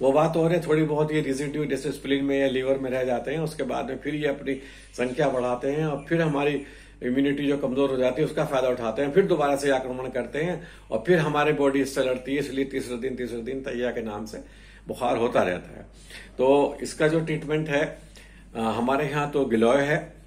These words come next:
naturopathy में इसको गिलोय से देते हैं। अगर गिलोय का पानी आप पिलाते रहें तो बिल्कुल ठीक हो जाएगा। और homeopathic में सिनकोना है।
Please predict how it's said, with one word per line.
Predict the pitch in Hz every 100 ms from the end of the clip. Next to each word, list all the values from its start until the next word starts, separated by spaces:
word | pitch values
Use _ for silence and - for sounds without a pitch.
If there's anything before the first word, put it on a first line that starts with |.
| -
naturopathy | 123 143 143 143 135
में | 139 139
इसको | - 123
गिलोय | 117 123
से | 135 143
देते | 143 147
हैं। | 156 - - - - - - -
अगर | 113 113
गिलोय | 120 131
का | 139
पानी | 147 127 131
आप | 143 139
पिलाते | 123 123 127 135
रहें | 143
तो | 143
बिल्कुल | 117 113 127
ठीक | 139 135
हो | 135
जाएगा। | 139 143 160 - - - -
और | 123
homeopathic | 110 139 143 143 -
में | 165
सिनकोना | 156 156 139 120 113 113
है। | - -